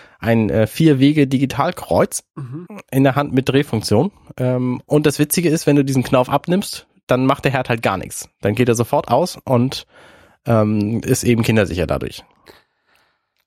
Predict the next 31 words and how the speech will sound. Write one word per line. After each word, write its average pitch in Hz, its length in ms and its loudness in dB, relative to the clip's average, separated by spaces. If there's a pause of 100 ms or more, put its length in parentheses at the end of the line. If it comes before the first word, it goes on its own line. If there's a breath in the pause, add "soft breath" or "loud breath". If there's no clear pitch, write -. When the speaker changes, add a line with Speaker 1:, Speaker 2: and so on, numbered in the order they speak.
(400)
Speaker 2:
Ja, 277 420 -10
aber 202 100 2
du 190 80 4
kannst 180 260 0
nicht 233 220 2
zwei 214 280 4
Herdplatten 208 480 0
gleichzeitig 165 540 0
runterdrehen. 123 560 -4 (1120 loud breath)
Speaker 1:
Weiß 180 340 -2
ich - 200 -10
nicht. - 520 -10
Nee, 135 280 4 (240)
keine 151 300 -2
Ahnung, 107 300 2
muss 113 220 0
ich 151 60 -6
Speaker 2:
Also, 143 120 -2
Speaker 1:
gestehen, 135 340 2 (100)
Speaker 2:
ich 180 100 6
Speaker 1:
hab 143 80 2
ich, - 240 -2
hab 131 120 2
ich 131 120 -2
keine 110 200 0
Ahnung 82 180 -2
von. 92 220 -2
Speaker 2:
Äh, - 20 -14 (320)
also 202 200 2
als 180 240 0
Tipp, - 360 0